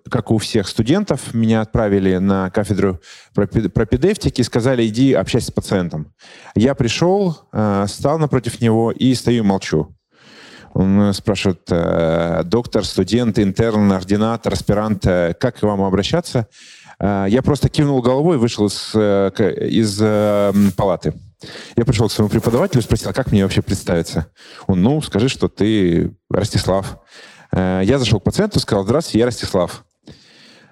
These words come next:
Он: «М, здравствуйте, Ростислав. Что вы хотели?» А я: «Ну, у меня щас кафедра, я бы хотел вам задать вопросы».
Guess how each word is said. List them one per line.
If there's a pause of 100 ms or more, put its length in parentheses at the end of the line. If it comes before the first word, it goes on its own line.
(160)
Он:
«М,
здравствуйте,
Ростислав. (1000)
Что
вы
хотели?» (720)
А
я: (140)
«Ну,
у
меня
щас
кафедра, (100)
я
бы
хотел
вам
задать
вопросы».